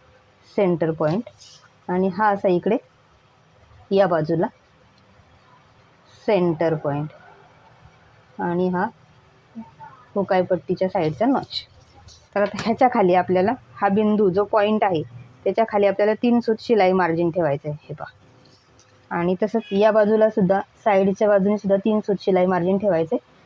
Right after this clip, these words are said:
आणि या बाजूने सुद्धा हुकाई पट्टीच्या साईडने सुद्धा आपल्याला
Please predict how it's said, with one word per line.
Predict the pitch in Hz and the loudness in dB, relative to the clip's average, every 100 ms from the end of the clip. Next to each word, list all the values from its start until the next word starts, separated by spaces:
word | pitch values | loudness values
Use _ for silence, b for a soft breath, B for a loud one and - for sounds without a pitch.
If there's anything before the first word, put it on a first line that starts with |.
| _ _ | _ _
आणि | 185 196 | -2 0
या | 214 214 | 2 2
बाजूने | 202 190 202 | 2 2 0
सुद्धा | 196 175 190 190 | -2 -2 -4 -2
हुकाई | 196 202 196 | -2 0 0
पट्टीच्या | 190 208 202 | -2 0 0
साईडने | 202 185 175 190 | 0 0 0 -4
सुद्धा | 180 208 - - - - - - - - - - | -2 -4 -6 -20 -20 -20 -20 -20 -20 -20 -20 -10
आपल्याला | 180 180 185 | -8 0 0